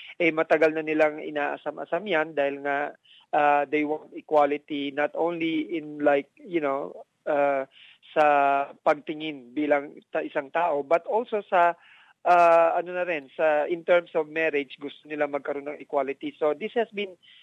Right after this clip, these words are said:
a fight that has been ongoing for a few years now. And last year nga, ipinasa na ng, ano, ng both houses ang, uh, marriage equality. So, syempre naman, so yung mga supporters ng L G B T Q I na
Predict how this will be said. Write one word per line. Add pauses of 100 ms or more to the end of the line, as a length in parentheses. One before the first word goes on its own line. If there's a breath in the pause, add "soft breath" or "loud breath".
(160 soft breath)
a (100)
fight
that
has
been
ongoing
for
a
few
years
now. (380 soft breath)
And
last
year
nga,
ipinasa
na
ng,
ano,
ng
both
houses (460 soft breath)
ang,
uh,
marriage
equality.
So, (320 soft breath)
syempre
naman,
so
yung
mga
supporters
ng
L
G
B
T
Q
I
na